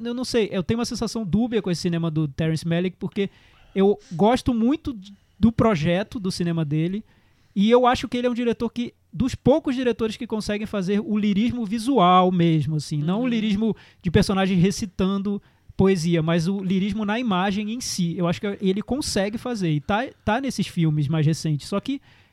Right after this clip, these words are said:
Speaker 1: pra cada momento desse que eu acho maravilhoso, que, que me leva, me transporta pra um outro mundo,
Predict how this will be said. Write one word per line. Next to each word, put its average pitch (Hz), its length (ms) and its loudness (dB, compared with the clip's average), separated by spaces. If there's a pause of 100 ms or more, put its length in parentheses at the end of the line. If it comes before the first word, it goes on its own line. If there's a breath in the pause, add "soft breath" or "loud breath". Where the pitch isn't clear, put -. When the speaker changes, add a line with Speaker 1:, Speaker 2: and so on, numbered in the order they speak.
(360 soft breath)
Speaker 1:
pra 226 160 2
cada 277 280 0
momento 226 440 -2
desse 175 380 0
que 175 100 -6
eu 165 80 0
acho 165 320 0 (480 soft breath)
maravilhoso, 185 920 6
que, 180 260 2 (360 soft breath)
que 180 600 4
me 175 220 0
leva, 185 400 2
me 160 240 -2
transporta 196 640 0
pra 185 140 0
um 180 80 2
outro 208 300 2
mundo, 220 560 0